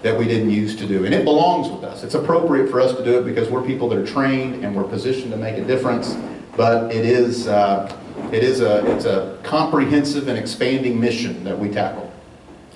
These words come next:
So I think that it's important that you understand, uh,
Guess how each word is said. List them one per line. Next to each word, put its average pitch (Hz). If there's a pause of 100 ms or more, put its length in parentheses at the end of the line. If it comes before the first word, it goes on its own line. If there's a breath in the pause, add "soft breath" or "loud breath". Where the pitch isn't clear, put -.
(420 loud breath)
So 170
I -
think 262
that 202
it's 202
important 160
that 131
you 151
understand, 135
uh, 104